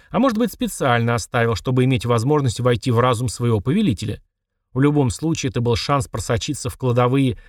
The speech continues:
знаний этого существа. Влад истончил своё сознание до размеров волоска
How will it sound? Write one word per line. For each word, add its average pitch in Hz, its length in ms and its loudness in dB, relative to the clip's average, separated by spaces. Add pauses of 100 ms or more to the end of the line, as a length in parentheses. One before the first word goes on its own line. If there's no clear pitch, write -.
(100)
знаний 120 440 2
этого 110 180 -2
существа. 123 640 -4 (1300)
Влад 196 360 2
истончил 202 440 -4
своё 180 240 -4
сознание 175 520 0
до 147 100 2
размеров 160 480 0
волоска 147 580 -2